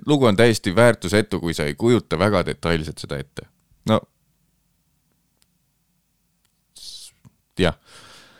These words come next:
Kujuta nüüd ette. Auto armatuuri peal. covid testi pakend, seal on see auk sees, kuhu lükkad selle tuutu torbiku, ku-, väikse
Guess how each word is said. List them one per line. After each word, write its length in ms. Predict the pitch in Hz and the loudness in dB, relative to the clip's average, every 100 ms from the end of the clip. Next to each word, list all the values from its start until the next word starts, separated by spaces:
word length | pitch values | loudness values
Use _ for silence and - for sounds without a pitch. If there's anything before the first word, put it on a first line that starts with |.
| _ _ _ _ _ _ _ _ | _ _ _ _ _ _ _ _
Kujuta 360 | 117 113 - 78 | -2 -2 -2 -8
nüüd 160 | 69 | -6
ette. 300 | 71 - - _ _ _ _ _ _ _ - _ - | -8 -12 -20 _ _ _ _ _ _ _ -20 _ -4
Auto 300 | 104 113 92 | -4 0 -2
armatuuri 460 | 80 69 80 73 | -2 -6 -8 -8
peal. 260 | 71 - - _ _ | -8 -12 -16 _ _
covid 220 | 123 131 - | -10 -8 -8
testi 320 | 78 - 73 | -12 -12 -14
pakend, 400 | 69 - - - | -14 -16 -16 -16
seal 160 | - 107 | -10 -10
on 140 | 95 | -8
see 60 | - | -8
auk 240 | 80 78 | -10 -10
sees, 380 | - - - - - | -14 -16 -16 -18 -16
kuhu 180 | 80 78 | -14 -14
lükkad 300 | - - - | -14 -14 -16
selle 220 | - 76 | -14 -14
tuutu 380 | - 71 - - _ _ _ _ | -12 -14 -14 -20 _ _ _ _
torbiku, 520 | 85 82 - - - - | -8 -8 -12 -20 -20 -16
ku-, 140 | - - 98 95 - - - _ _ - _ | -16 -14 -18 -18 -20 -20 -20 _ _ -20 _
väikse 460 | 110 127 - 107 | -8 -8 -8 -6